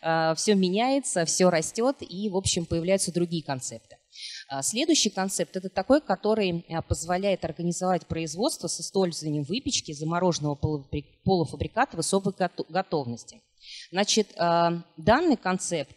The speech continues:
является самым эффективным, исходя из своих результатов. Он прост. А, для того, чтобы его организовать, да, это достаточно просто,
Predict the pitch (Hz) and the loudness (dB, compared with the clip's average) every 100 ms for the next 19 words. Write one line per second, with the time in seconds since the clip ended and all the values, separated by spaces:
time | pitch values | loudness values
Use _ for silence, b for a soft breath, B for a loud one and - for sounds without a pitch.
0 | - 143 151 170 220 277 - - 185 196 | -14 -12 -6 0 2 2 0 0 2 4
1 | 208 190 175 - - - 180 143 127 - | 6 4 0 -6 -10 -8 -4 -2 -2 -4
2 | - - 151 196 220 - 160 185 - 151 | -10 -8 -4 0 0 0 -2 -2 -2 0
3 | 165 - 139 - - _ _ B B B | 0 -2 -6 -6 -14 _ _ B B B
4 | - 226 233 - 180 151 - - - - | 0 0 6 6 6 4 0 -8 -20 -10
5 | 160 156 156 156 151 - 156 170 196 220 | -4 -2 0 0 -4 -8 -16 -4 2 6
6 | 240 220 175 180 180 180 - 170 196 220 | 8 8 6 0 0 -2 0 -4 -2 -2
7 | 359 185 190 220 233 175 165 180 - 180 | -2 -2 -2 -2 -2 -2 -2 0 0 0
8 | 175 170 135 - 175 | 2 2 2 -4 -8